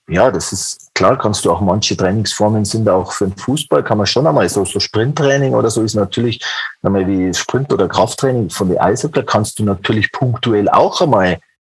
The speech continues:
einsetzen. Bei, beim, beim Fußballmannschaft ist auch interessant. Nur, nur, wie gesagt, so, man kann's nicht eins zu eins vergleichen, weil's halt einfach anders ist.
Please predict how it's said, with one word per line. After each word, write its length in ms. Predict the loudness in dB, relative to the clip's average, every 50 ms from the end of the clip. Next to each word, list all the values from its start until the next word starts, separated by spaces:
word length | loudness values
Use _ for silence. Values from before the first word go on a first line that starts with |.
| _ -10 _ 0
einsetzen. 880 | 0 2 2 0 -2 -4 -4 -2 -2 -2 -4 -4 -4 -2 -2 -2 -4 -8 _ _ _ _ 2
Bei, 360 | 4 4 4 4 2 0 -4 -8 _ _ _
beim, 400 | 0 2 2 2 2 2 0 -2 -4 -2
beim 220 | 0 0 2 0 0
Fußballmannschaft 880 | -2 -4 -4 -4 -2 0 0 0 2 2 0 0 0 -2 -2 -4 -4
ist 140 | -4 0 2
auch 200 | 2 2 2 0
interessant. 640 | -2 -4 -2 -2 -4 -2 0 2 2 2 0 -2 -6 -12 _ _ _ _ _ _ -4
Nur, 300 | -2 0 2 0 0 -2 -6 -14 -20 _ _ _ _ -2
nur, 240 | 0 0 0 0 -2
wie 140 | -2 -4 -2
gesagt, 340 | -2 0 0 -2 -2 -2
so, 240 | -2 0 0 0 0 -2
man 180 | -2 -2 0
kann's 300 | 0 0 0 0 0 0 0
nicht 180 | 0 0 2
eins 260 | 2 2 2 0 0
zu 80 | -2 0
eins 160 | 0 0 0
vergleichen, 380 | -2 0 0 0 0 0 0 -2
weil's 160 | -2 0 0
halt 100 | 0 0
einfach 260 | 0 0 0 2 2
anders 280 | 2 2 2 0 -2 -4 -6
ist. 160 | -10 -12 -12